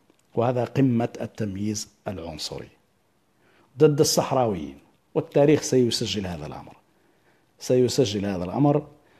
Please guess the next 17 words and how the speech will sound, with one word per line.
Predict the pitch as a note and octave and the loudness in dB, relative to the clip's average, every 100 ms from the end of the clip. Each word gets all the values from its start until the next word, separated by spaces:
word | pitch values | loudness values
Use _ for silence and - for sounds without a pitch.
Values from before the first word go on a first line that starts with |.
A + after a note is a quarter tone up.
| _ _ | _ _
بأن | - D#3 C#3+ C3+ B2+ | -2 2 4 4 2
مح-، | - B2+ | -2 -8
بأن | C#3 B2 A2+ A2+ | -4 -2 -2 -2
فيصل | D#3+ C3+ D3 | 2 2 2
العريشي | B2 A#2+ B2+ - B2+ | 2 2 2 2 2
مو-، | B2+ B2+ B2+ | 2 0 -2
يميز | C#3+ B2 B2 C#3+ E3+ E3 B2+ | 0 0 4 6 6 6 6
الصحراويين | A2+ - - A#2+ A#2 A#2 C#3 D3+ | 2 -6 -4 0 0 2 2 0
عن | A#2+ A#2 | -2 -4
غير | A2 B2+ | 2 2
الصحراويين، | A#2 - G#2+ E2 D2+ C#2 C#2+ _ _ _ _ _ _ _ _ _ _ _ _ _ _ _ _ | 0 -6 -6 -6 -8 -10 -16 _ _ _ _ _ _ _ _ _ _ _ _ _ _ _ _
شاء | - - C#3 A#2+ | -4 0 2 0
من | A#2 G#2 | -4 -4
شاء | - C3+ C#3 - | -2 0 0 -2
وأبى | A#2+ A2+ C#3 A#2+ A2+ | -4 -4 -2 -2 0
من | A2+ | -2
أبى. | F#2+ C2+ | -4 -12